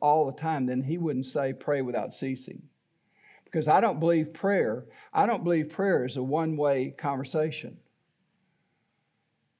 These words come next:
Pray without ceasing, that means pray all the time. In your mind, you're thinking, you're driving, you're thinking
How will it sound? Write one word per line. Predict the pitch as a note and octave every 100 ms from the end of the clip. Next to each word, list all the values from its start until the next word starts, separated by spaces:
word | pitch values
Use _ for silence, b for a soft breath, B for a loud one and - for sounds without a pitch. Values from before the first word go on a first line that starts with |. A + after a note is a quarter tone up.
| _ _ _ _ _ _ _ _ _ _ _ _ _ _ _ _ -
Pray | F3 G3
without | F#3+ E3 E3
ceasing, | G#3+ E3 D3
that | D3 G3+
means | F3 C3
pray | - D3+ C#3+
all | C#3
the | D3+
time. | - F3+ G3 A2 A2 _ -
In | E3
your | E3+
mind, | C#3 D3 F#3 F#3+ D3+
you're | C#3 C3+
thinking, | F#3+ F3+ D#3 B2
you're | B2
driving, | A#2+ C#3+ E3 A#2+ G#2
you're | G#2+
thinking | B2 F3 F3+ G#2+ -